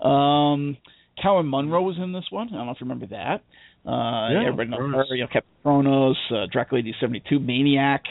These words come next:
Speaker 1: uh, Star Crash, Don't Open the Christmas, Slaughter's Eye, uh,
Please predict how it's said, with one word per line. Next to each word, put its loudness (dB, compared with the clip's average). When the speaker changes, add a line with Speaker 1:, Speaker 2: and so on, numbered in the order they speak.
Speaker 1:
uh, -4
Star 0
Crash, -2
Don't -2
Open -6
the -12
Christmas, -4
Slaughter's 2
Eye, 0
uh, -6